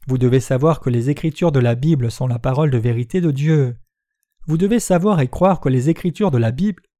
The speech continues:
sont véritablement la parole de Dieu.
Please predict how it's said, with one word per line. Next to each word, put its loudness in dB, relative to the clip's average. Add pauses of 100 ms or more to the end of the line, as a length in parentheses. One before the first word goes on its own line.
(360)
sont -2
véritablement 0
la 0
parole 0
de 2
Dieu. 0